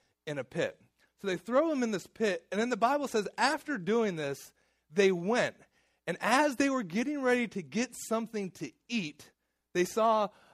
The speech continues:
these traders coming from afar. And to which one brother says, "Hey, why should we just let him die in this pit?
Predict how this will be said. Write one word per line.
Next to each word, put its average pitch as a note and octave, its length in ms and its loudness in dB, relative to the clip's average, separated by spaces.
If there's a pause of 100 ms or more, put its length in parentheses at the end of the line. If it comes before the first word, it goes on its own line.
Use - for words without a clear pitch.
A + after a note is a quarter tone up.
(140)
these G3 260 -2
traders C4 600 -2
coming F#3 340 -6
from E3 180 -8
afar. F3 580 -4 (320)
And D#3 120 -20
to G#3+ 80 -2
which G#3+ 200 -2
one A#3 220 -2
brother F#3+ 300 2
says, C3 460 -2 (120)
"Hey, - 360 -8 (400)
why D#3 220 -4
should G#3 140 -8
we F3+ 80 -2
just D#3+ 160 -10
let E3+ 120 -2
him C#3 100 -8
die C#3 200 -4
in C3 60 -10
this A#2+ 140 -12
pit? F#3 320 -10